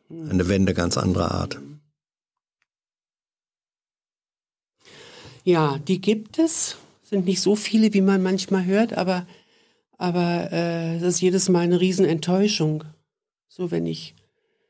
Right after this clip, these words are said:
Speaker 2: Vera Lengsfeld zuhöre oder, oder Angelika Barbe oder so. Und, und, äh, ich meine, man muss dazu sagen, wir waren damals auch keine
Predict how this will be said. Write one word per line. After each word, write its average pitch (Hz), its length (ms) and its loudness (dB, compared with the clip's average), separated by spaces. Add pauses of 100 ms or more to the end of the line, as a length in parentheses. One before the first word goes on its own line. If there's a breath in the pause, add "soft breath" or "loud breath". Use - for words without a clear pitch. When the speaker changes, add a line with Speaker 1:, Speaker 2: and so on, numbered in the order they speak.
(380)
Speaker 2:
Vera 165 220 4
Lengsfeld 165 600 2 (380)
zuhöre 170 640 2
oder, 160 640 0
oder 165 420 -4
Angelika 165 460 2
Barbe 160 540 2
oder 160 260 0
so. 170 140 2
Und, 170 160 0 (880 loud breath)
und, 165 480 -4
äh, 170 100 -4
ich 165 100 -6
meine, 185 200 4
man 180 160 4
muss 208 160 2
dazu 202 240 0
sagen, 185 340 2
wir 185 180 2
waren 175 200 4
damals 180 420 2
auch 175 260 -4
keine 175 460 2